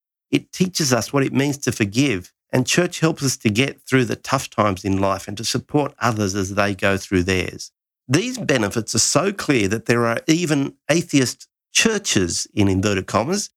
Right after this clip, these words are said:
that have been set up in various countries so that people can have these benefits, but of course in a non-spiritual context. They run somewhat similar to normal churches, but without God. But of course, none of these are the best and real reasons why you should go to church.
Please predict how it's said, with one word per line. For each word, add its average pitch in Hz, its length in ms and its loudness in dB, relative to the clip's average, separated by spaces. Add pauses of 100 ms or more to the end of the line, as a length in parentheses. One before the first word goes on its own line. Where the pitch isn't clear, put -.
(180)
that 131 80 4
have 110 100 0
been 117 180 2
set 170 280 2
up 135 180 0
in 113 100 4
various 117 380 0
countries 123 400 0
so 110 140 0
that 110 160 -2
people 139 320 2
can 95 180 0
have 156 220 0
these 113 200 -2
benefits, 101 600 -2 (200)
but 131 80 0
of 135 120 -2
course 175 260 0
in 113 80 2
a 104 60 2
non-spiritual 113 880 0
context. 196 560 -2
They 113 180 2 (160)
run 190 160 2
somewhat 120 320 0
similar 139 360 2
to 90 100 -2
normal 131 380 0
churches, 104 440 0
but - 240 -2
without 117 340 0
God. 147 400 -2 (600)
But - 60 0
of 226 100 0
course, 160 320 0
none 151 280 2
of 147 140 -2
these 117 320 0
are 104 60 0
the 90 100 0
best 107 420 -2
and 82 160 0
real 117 220 2
reasons 85 460 -2
why 90 160 0
you 90 80 -2
should 92 180 -8
go 85 160 0
to 76 80 -2
church. - 540 -4